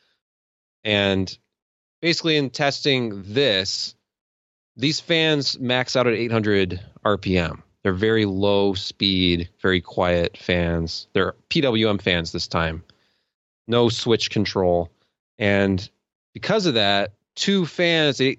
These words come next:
eight hundred R P M is actually about the same as the old, uh, single fan Ninja four, which max out at closer to fifteen hundred R P Ms with its single fan. So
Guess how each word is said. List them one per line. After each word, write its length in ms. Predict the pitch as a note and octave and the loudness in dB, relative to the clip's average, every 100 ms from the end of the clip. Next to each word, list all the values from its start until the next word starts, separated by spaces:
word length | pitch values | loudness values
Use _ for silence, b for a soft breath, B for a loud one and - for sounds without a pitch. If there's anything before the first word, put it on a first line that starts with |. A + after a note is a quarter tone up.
| - | -2
eight 140 | C#3 | 0
hundred 200 | C#3 C3+ B2+ | 2 2 2
R 120 | B2 | 0
P 180 | A2+ C3 | 0 0
M 220 | C3+ A2 | 2 2
is 100 | G#2+ | 2
actually 260 | C3+ C3 | 0 -2
about 240 | G#2 A2+ A2 | 0 0 -2
the 80 | G2+ | -4
same 640 | - A2+ A2 G#2+ G#2 G#2 _ _ _ _ | 0 2 2 0 -2 -6 _ _ _ _
as 240 | A2 G#2 G2+ | -2 0 0
the 160 | G#2 - | -4 -4
old, 540 | A#2 A#2+ A#2+ A#2 G#2+ G#2 _ _ _ _ _ _ _ _ _ _ | 0 2 2 0 -2 -10 _ _ _ _ _ _ _ _ _ _
uh, 320 | A#2 G2 F#2+ F#2 | -2 2 2 0
single 340 | - E3+ D3 | -2 -2 -2
fan 600 | - A2+ G2+ F#2+ F#2+ F#2+ - - | 0 0 2 2 0 -4 -8 -2
Ninja 260 | A#2 G#2 | 0 0
four, 340 | G2+ A#2+ A2+ G2+ | 0 0 2 2
which 460 | F#2+ - - - - | 0 -2 -4 -6 -4
max 420 | A2 G#2 G2+ - | 0 0 0 0
out 140 | G2+ | 0
at 100 | F#2 | 0
closer 280 | - A#2 - | -2 -4 -4
to 60 | F#2 | -4
fifteen 420 | - A#2 - A2 | -4 -4 -2 -2
hundred 340 | G2+ F#2 F#2 | 0 -2 0
R 120 | F#2 E2+ | 0 0
P 180 | F2+ E2+ | 0 0
Ms 140 | E2 | 0
with 100 | E2+ | -2
its 120 | E2 | 0
single 260 | - F#2 F2 | 0 2 0
fan. 300 | - E2 D#2+ | 0 -2 0
So 320 | - E2+ D#2+ | 0 0 -2